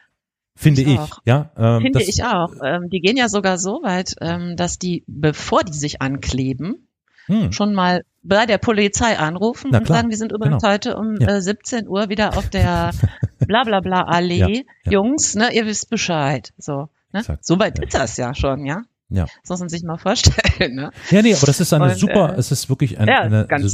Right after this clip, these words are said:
Speaker 2: toll.
Speaker 1: super, ich nenn's jetzt wirklich
Speaker 2: Ja, ja.
Speaker 1: Taktik, eine super
Speaker 2: Ja,
Speaker 1: Taktik,
Speaker 2: klar,
Speaker 1: die
Speaker 2: total gut.
Speaker 1: so funktionieren
Speaker 2: Ja,
Speaker 1: muss,
Speaker 2: klar.
Speaker 1: ja. Mhm.
Speaker 2: Ja, und deswegen ist es eben keineswegs so, dass,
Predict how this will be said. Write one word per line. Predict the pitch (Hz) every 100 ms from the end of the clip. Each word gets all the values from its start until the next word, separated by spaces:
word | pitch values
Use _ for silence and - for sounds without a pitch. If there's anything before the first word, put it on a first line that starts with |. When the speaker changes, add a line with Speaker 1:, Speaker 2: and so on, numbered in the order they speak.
| 98
Speaker 2:
toll. | 185
Speaker 1:
super, | 160 156 147
ich | - -
nenn's | 101 135 -
jetzt | -
wirklich | 117 302
Speaker 2:
Ja, |
ja. | 220
Speaker 1:
Taktik, | 135 - - - -
eine | 110
super | 101 123 -
Speaker 2:
Ja, | -
Speaker 1:
Taktik, | 123 208 110
Speaker 2:
klar, | 226
Speaker 1:
die | 131 107
Speaker 2:
total | 104 190 185
gut. | 226 - -
Speaker 1:
so | 107
funktionieren | - - - 113 110
Speaker 2:
Ja, | 110
Speaker 1:
muss, | 131 113 -
Speaker 2:
klar. | 92 - _ -
Speaker 1:
ja. |
Mhm. | 98 160 - _
Speaker 2:
Ja, | 196 226 165
und | 180
deswegen | 185 196
ist | 190
es | 190 190
eben | 180
keineswegs | - 147 196 - 151 185 - - -
so, | 147 139 156 185
dass, | 185 165 - -